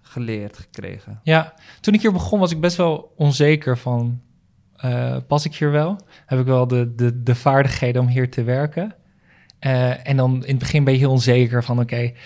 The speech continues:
Speaker 2: ik heb nu deze analyse gedaan. Is het wel goed? Heb ik geen fouten gemaakt?" Ehm, ik was best wel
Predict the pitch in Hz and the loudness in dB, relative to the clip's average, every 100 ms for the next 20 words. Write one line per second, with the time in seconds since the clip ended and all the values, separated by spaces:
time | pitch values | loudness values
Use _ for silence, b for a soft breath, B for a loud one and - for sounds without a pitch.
0 | B - 131 135 123 131 127 135 135 131 | B 0 4 6 6 4 2 0 2 2
1 | 131 - 127 131 135 127 143 135 - 139 | 0 -2 -4 -4 -4 -4 -2 -2 -2 -4
2 | 135 131 127 - 131 127 131 131 127 123 | -2 -6 -6 -6 -6 -2 -2 -2 -4 -4
3 | 127 123 127 - - b b b b - | -2 -2 -4 -10 -20 b b b b -4
4 | 123 123 123 123 135 123 143 139 139 131 | 0 0 -2 -6 -6 -2 -2 0 0 0
5 | 127 | -2